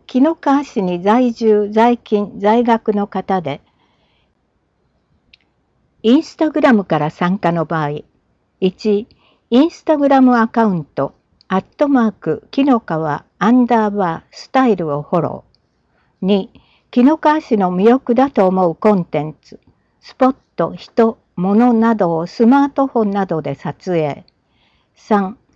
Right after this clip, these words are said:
酸いも甘いも。魅力コンテンツ名または内容も紀の川市を指定テキストとし、ハッシュタグ、酸いも甘いも紀の川市のハッシュタグをつけ、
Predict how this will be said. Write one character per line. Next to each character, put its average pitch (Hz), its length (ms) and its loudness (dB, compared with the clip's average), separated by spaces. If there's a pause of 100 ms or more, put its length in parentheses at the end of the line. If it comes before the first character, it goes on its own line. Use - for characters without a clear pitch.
(220)
酸 320 320 0
い 262 60 4
も 175 240 0
甘 190 300 0
い 160 40 -2
も。 139 240 -6 (840)
魅 220 120 4
力 285 280 2
コ 311 200 -2
ン 302 100 -4
テ 277 160 2
ン 277 80 4
ツ 262 220 -2
名 170 240 0
ま 160 180 -2
た 233 160 0
は 170 140 0
内 208 340 0
容 214 180 2
も 208 200 -2
紀 - 160 -4
の 262 160 0
川 254 340 -2
市 247 240 -2
を 175 140 -2
指 190 140 -12 (120)
定 277 240 2
テ 262 160 -2
キ 233 140 -6
ス - 160 -14
ト 165 100 -4
と 156 200 -8
し、 - 340 -10 (480)
ハ 214 140 -2
ッ 202 40 4
シ - 220 -8
ュ 269 40 -2
タ 254 200 0
グ、 185 260 -4 (400)
酸 320 280 -2
い 269 40 4
も 185 300 0
甘 214 260 0
い 196 60 -2
も 165 180 -6
紀 - 180 -4
の 247 140 2
川 240 320 -2
市 254 240 -4
の 185 240 -2
ハ - 360 -8
ッ 214 40 2
シ - 220 -8
ュ 320 40 -6
タ 311 140 -2
グ 220 220 0
を 156 100 -2
つ - 220 -10
け、 156 280 -4